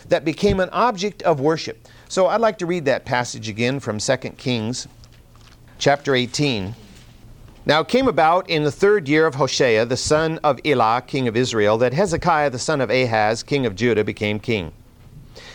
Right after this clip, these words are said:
and was twenty-five years old when he became king. And he reigned twenty-nine years in Jerusalem. And his mother's name was Abi, the daughter of Zechariah. And he did right in the sight of the Lord, according to all that his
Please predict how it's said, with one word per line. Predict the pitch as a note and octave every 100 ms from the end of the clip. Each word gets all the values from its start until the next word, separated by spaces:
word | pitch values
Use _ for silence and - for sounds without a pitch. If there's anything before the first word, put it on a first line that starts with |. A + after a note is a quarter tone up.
| -
and | D3
was | F3+
twenty-five | - B3 A#3+ G3+ F#3+ E3
years | E3+ D3+
old | E3+ G#2+
when | G#2
he |
became | G2+ F2+ G#2 G2
king. | F#2+ A2 B2+ E3 - - - - - -
And |
he | C3
reigned | C#3+ F3+ F3+
twenty-nine | F3 F#3 F#3 E3 D#3 D3
years | C#3+ B2+
in | B2+
Jerusalem. | A2+ B2 C#3+ E2+ F2 G#2 - - - - - -
And | C#3+
his | D3+
mother's | D#3+ B3+ F#3+ C3
name | A#2+ A#2+ C3 D#3+ -
was | B2+ - C#3
Abi, | D3 B2+ B2
the | C#3 A#2+
daughter | B2 B2 B2+
of | G#2
Zechariah. | A2+ G#2 G2+ G#2+ G#2 E2 - _ - - - - -
And | C#3+
he | F#3+
did | G#3 A3+
right | G3+ F#3 B2+ -
in | C3
the | B2+
sight | - C3+ C3+
of | C#3+
the | B2+
Lord, | G#2+ G#2 A2
according | A2 F3 F3 D#3+
to | E3+
all | - E3 F3+ F#3+
that | F3
his | E3+ E3 -